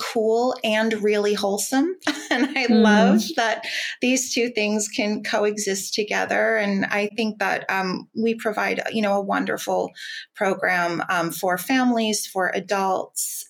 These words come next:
Speaker 1: And if you come to shag, you're going to experience incredible live music. You're going to experience, uh, emerging contemporary artists,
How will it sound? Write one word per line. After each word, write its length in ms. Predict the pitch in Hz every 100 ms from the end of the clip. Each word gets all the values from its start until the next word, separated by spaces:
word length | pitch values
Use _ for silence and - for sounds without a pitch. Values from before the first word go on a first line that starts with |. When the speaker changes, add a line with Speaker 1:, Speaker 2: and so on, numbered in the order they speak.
| -
Speaker 1:
And 400 | 202 190 196 196
if 140 | 208
you 100 | 220
come 220 | 208 214
to 100 | 208
shag, 460 | - - 202 190 190
you're 100 | 185
going 240 | - 190
to 100 | 190
experience 960 | - - - 226 196 190 180 180 - - - - - -
incredible 640 | 214 - - 262 247 233
live 300 | 214 208 208
music. 640 | 208 202 196 196 190 - -
You're 240 | 214 208 208
going 420 | 220 208 208 208 -
to 300 | 214 208 -
experience, 1000 | 208 - - - 208 202 202 196 196 - -
uh, 160 | 196 -
emerging 420 | 214 208 214 208
contemporary 520 | 214 208 214 208 196
artists, 920 | 208 202 208 - - - - - -